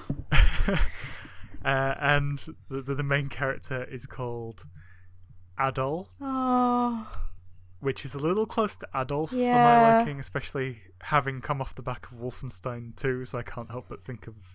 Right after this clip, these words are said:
Speaker 2: a particular scene
Speaker 1: Oh.
Speaker 2: from Wolfenstein every time they mention his name.
Speaker 1: Oh.
Speaker 2: But aside from those things, it's got, like, this, it's got all the rhythms and the trappings and the patterns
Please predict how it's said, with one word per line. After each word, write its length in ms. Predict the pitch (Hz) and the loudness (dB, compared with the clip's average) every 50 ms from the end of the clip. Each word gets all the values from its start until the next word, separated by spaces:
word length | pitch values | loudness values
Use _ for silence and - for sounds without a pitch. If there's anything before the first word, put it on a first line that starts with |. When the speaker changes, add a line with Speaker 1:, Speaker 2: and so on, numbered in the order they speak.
| - - - - - - - | -20 -20 -20 -20 -16 -14 -4
Speaker 2:
a 40 | - | -2
particular 480 | - - - - 117 - - 117 117 | 0 0 0 -2 -4 -8 -8 -8 -8
scene 400 | 110 - - 120 117 117 117 123 247 | -8 -8 -8 -8 -6 -6 -8 -8 -6
Speaker 1:
Oh. 840 | 240 233 220 214 214 214 208 208 214 214 214 202 202 202 208 202 196 - | -4 -2 0 0 0 0 0 0 -2 -2 -4 -4 -4 -4 -4 -4 -6 -8
Speaker 2:
from 260 | - - 127 123 117 | -6 -6 -6 -6 -6
Wolfenstein 840 | 107 123 117 - - - 120 120 - - - 113 113 113 113 113 117 | -8 -8 -8 -10 -10 -12 -12 -12 -12 -12 -10 -10 -10 -8 -10 -10 -8
every 220 | 117 117 117 123 120 | -8 -8 -6 -8 -8
time 240 | - - 117 113 113 | -8 -10 -10 -10 -10
they 100 | 113 113 | -10 -10
mention 360 | 113 113 113 - - - 107 | -10 -12 -12 -12 -14 -16 -16
his 140 | 104 - - | -14 -14 -14
name. 200 | 107 107 110 107 | -14 -12 -8 -6
Speaker 1:
Oh. 680 | 220 220 214 214 208 208 208 208 208 208 202 202 196 - - - - - - - - - - - - - - 82 87 - - - - _ | -4 -4 -2 -2 -4 -4 -4 -6 -6 -6 -8 -8 -10 -10 -8 -6 -6 -6 -6 -10 -14 -18 -18 -20 -20 -20 -20 -20 -20 -20 -20 -20 -10 _
Speaker 2:
But 220 | 139 135 139 - 143 | -4 -4 -4 -4 -8
aside 380 | 135 - - 160 151 151 147 | -10 -6 -4 -2 -2 -2 -2
from 200 | - - 156 147 | -4 -4 -4 -2
those 200 | 143 139 139 - | 0 0 -2 -2
things, 300 | - - 135 131 123 110 | -2 -6 -8 -8 -8 -10
it's 160 | 127 - - - | -14 -16 -12 -8
got, 180 | - 127 123 | -8 -8 -6
like, 160 | 127 123 - | -8 -10 -10
this, 380 | - 123 - - - - - - - - _ _ _ _ - | -10 -12 -12 -12 -18 -20 -20 -20 -20 -20 _ _ _ _ -12
it's 160 | 135 135 - | -12 -12 -8
got 160 | - 156 143 | -6 -6 -4
all 220 | 139 131 135 139 135 | 0 2 2 2 2
the 160 | 131 131 123 | 0 -2 -2
rhythms 680 | 120 120 117 123 120 120 120 117 117 113 117 - - - - | -2 -4 -4 -6 -6 -8 -8 -10 -10 -10 -10 -12 -14 -8 -6
and 260 | 123 117 120 117 113 | -4 -4 -4 -4 -8
the 60 | 110 | -10
trappings 560 | - - - - - - - 113 113 110 104 | -8 -8 -10 -8 -8 -8 -8 -8 -8 -8 -10
and 100 | - 123 | -8 -8
the 60 | 123 | -4
patterns 720 | 120 - 131 127 123 117 117 113 113 113 - - - - | -2 0 -2 -2 -2 -4 -10 -10 -10 -12 -12 -14 -16 -16